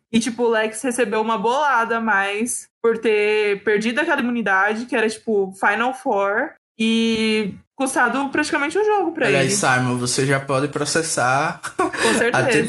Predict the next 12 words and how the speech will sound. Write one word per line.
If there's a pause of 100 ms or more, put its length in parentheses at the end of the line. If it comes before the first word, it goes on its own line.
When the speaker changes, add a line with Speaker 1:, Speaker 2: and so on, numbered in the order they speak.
Speaker 2:
Team
Play.
Speaker 1:
Mas
aconteceu
isso,
a
gente
pode
procurar. (120)
É
história
real.